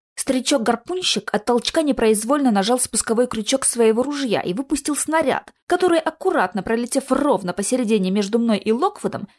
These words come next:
со звоном выбил стекло в окне у нас за спиной и вылетел на улицу.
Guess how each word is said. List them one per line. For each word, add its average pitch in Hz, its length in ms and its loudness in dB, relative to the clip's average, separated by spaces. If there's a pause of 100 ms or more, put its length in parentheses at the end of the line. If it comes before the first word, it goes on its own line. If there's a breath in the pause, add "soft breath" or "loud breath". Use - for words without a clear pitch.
(120 soft breath)
со - 180 0
звоном 311 460 2
выбил 190 320 2
стекло 269 440 -2
в 370 80 -2
окне 349 320 -4
у 330 40 -2
нас 311 240 -2
за 269 120 -6
спиной 285 400 -2
и 403 180 0
вылетел 220 440 0
на 220 180 0
улицу. - 520 -6